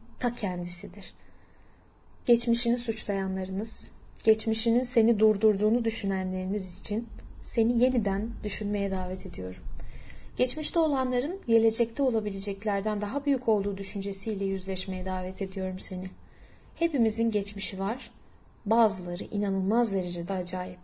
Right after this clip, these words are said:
Evet. Ne yapalım yani? Küskünler otobüsüne hışımla atlamadan önce sana bir sorum var.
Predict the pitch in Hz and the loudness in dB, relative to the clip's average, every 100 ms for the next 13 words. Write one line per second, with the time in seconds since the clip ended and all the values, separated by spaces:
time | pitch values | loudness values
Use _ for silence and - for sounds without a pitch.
0 | - 202 185 208 240 - - - - - | -6 -4 -2 -2 -4 -12 -16 -20 -20 -20
1 | - - - - 208 269 392 - 202 175 | -16 -12 -10 -2 4 6 6 6 0 0
2 | 175 170 170 214 - - - - - - | 0 0 0 -2 -4 -12 -18 -20 -20 -20
3 | - - 240 - 220 220 294 240 226 196 | -10 -4 -2 0 4 6 8 6 6 2
4 | 196 - 196 190 220 - 359 349 214 - | 0 0 0 2 2 2 2 4 4 2
5 | - 285 240 190 185 180 190 339 - - | 4 4 6 2 0 -2 0 0 -2 -12
6 | - - 269 294 294 - 294 294 208 170 | -12 -4 0 0 -2 2 2 4 2 0
7 | 165 - | -6 -12